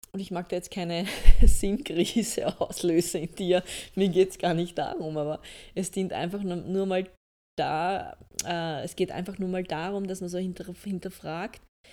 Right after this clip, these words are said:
was ist denn eigentlich wirklich und was sind, wie ist mein perfekter Tag? Diese sechsundachtzigtausendvierhundert Sekunden,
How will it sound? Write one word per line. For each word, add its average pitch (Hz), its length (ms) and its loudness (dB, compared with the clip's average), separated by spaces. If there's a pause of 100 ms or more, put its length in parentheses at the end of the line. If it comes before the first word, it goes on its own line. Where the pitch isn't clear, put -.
(240)
was 175 140 -4
ist 202 120 -10
denn 196 80 -12
eigentlich 180 380 -10
wirklich 175 440 -8
und 165 200 -10
was 202 180 -8
sind, 254 200 -10 (440)
wie 190 480 -8
ist 226 140 -10
mein 202 140 -6
perfekter 196 440 -6
Tag? 220 560 -12 (420)
Diese 208 180 -8
sechsundachtzigtausendvierhundert 208 1160 -8
Sekunden, 220 580 -10